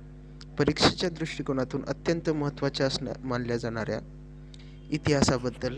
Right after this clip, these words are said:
आणि त्यातल्या त्यात प्राचीन इतिहासाबद्दल आज आपण थोडी बहुत माहिती जाणून घेणार आहोत. भारताचा इतिहास अतिशय प्राचीन, समृद्ध आणि विविधतेने भरलेला आहे.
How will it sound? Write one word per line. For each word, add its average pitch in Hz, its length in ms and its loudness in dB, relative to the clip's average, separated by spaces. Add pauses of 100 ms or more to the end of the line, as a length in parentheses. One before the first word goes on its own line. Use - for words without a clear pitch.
आणि 131 160 -4
त्यातल्या 147 400 2
त्यात 127 220 -2 (1040)
प्राचीन 147 360 0
इतिहासाबद्दल 131 760 -2 (100)
आज 131 200 -2
आपण 120 260 -2 (420)
थोडी 131 200 -2
बहुत 120 200 -4 (120)
माहिती 127 380 -4
जाणून 113 360 -4
घेणार 110 300 -6
आहोत. 123 220 -6 (920)
भारताचा 151 440 2
इतिहास 135 580 -2
अतिशय 127 440 -4 (380)
प्राचीन, 123 480 -2 (480)
समृद्ध 127 640 -4 (200)
आणि 135 220 -6 (320)
विविधतेने 131 640 -2
भरलेला 117 460 -2
आहे. 127 240 -2